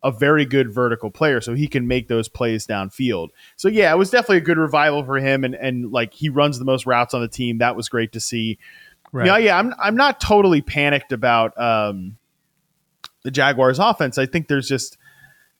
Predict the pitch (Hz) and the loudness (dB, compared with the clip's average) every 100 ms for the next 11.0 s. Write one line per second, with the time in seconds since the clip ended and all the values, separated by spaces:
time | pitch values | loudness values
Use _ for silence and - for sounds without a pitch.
0 | _ _ _ 147 139 185 170 233 226 175 | _ _ _ -12 2 2 4 2 2 2
1 | 170 170 156 - 160 151 143 147 143 139 | 2 2 0 2 4 4 2 0 2 -2
2 | - 131 - 139 123 120 135 120 123 120 | -2 -8 0 0 2 -4 -4 -2 2 2
3 | 117 120 120 120 117 117 - 127 131 120 | 0 -8 -6 -2 -2 -4 -6 -8 -6 -6
4 | 123 - 123 113 117 113 107 117 110 - | -8 -6 -8 -6 -10 -10 -16 -16 -16 -8
5 | 113 - 113 - 123 - 135 139 139 131 | -8 -8 -10 -2 -2 2 2 2 0 -4
6 | 120 110 - - 120 110 - 165 180 - | -4 -6 -8 -4 -4 -4 0 2 2 0
7 | 120 139 139 120 110 139 123 110 113 110 | 0 0 2 -2 0 4 4 4 4 2
8 | 110 117 110 101 90 82 101 - _ _ | 2 2 2 0 -4 -8 -14 -16 _ _
9 | _ 131 - - - 139 135 147 156 151 | _ -8 -6 -10 -8 -4 -2 2 2 2
10 | 139 - - - - _ _ _ _ | -2 -6 -20 -20 -20 _ _ _ _